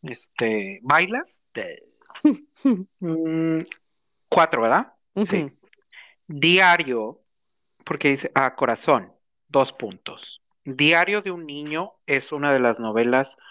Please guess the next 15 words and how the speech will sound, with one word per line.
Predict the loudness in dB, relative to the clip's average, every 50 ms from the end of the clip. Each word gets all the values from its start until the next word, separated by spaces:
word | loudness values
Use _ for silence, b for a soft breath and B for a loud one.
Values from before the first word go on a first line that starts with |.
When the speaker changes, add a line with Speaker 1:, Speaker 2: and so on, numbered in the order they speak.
| B B B B -4
Speaker 1:
más | -2 0 0 0
recomendables | 0 -4 -4 -4 -6 -6 -6 -6 -2 0 0 0 2 0 -2 -2 -2
para | -2 0 0 0
los | 0 0 -4 -4
niños. | -4 -4 -4 -4 -6 -6 -8 -8 -8 -8 -8
Speaker 2:
Ay, | -8 -10 -10 -12
¿cómo | -16 -18 -20 -20 -20 -20
se | -20 -20 -20
llama | -20 -20 -20 -20 -20 -18
el | -8
Speaker 1:
¿Quién | -2 2 4 6 6 6 4
Speaker 2:
pinche | 4 4 2 2
Speaker 1:
la | 2 2
Speaker 2:
autor? | 2 2 0 -4 -6
Speaker 1:
escribió? | -4 -2 -2 -2 -2 -4 -6 -6 -8 -12